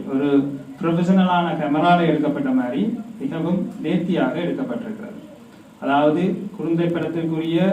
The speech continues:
அஹ், சுவடுகள் இல்லாமல் ஒரு முழுநீள திரைப்படம் போன்றே, அஹ், இதுக்குரிய ஒளிப்பதிவு காணப்படுகிறது. அத்துடன்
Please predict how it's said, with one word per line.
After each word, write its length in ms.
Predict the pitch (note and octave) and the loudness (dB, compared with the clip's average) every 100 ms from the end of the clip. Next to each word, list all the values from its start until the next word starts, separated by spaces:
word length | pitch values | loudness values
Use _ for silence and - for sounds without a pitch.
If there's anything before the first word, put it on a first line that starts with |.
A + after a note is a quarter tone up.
| - - - - | 0 -8 -16 -10
அஹ், 460 | C#3+ C#3+ C#3 C#3 C3 | -4 0 2 2 0
சுவடுகள் 480 | D#3 D#3+ D#3+ D3+ D3 | 0 -2 2 4 4
இல்லாமல் 360 | C#3 C#3+ F3 | 4 2 2
ஒரு 160 | F3 D3 | 2 2
முழுநீள 580 | D#3+ F3+ G3 F#3+ F#3+ E3+ | 4 6 6 6 4 2
திரைப்படம் 520 | D#3+ D#3 D3+ D3+ D3 - - | 0 0 2 0 0 -6 -8
போன்றே, 380 | C#3+ C#3 C#3 E3+ A#3 - - - - - | -2 0 2 0 -2 -4 -12 -18 -18 -8
அஹ், 280 | A#2+ C3+ C#3 | 0 2 2
இதுக்குரிய 400 | D#3 E3 E3 D#3 | 0 0 2 2
ஒளிப்பதிவு 640 | D3 D#3+ E3 E3 D#3 C#3+ - | 4 4 2 2 2 4 2
காணப்படுகிறது. 680 | C#3+ B2+ A#2+ - A#2 A#2 F3+ | 2 0 0 -2 -2 -4 -4
அத்துடன் 520 | - - F3+ G3 | -4 0 4 6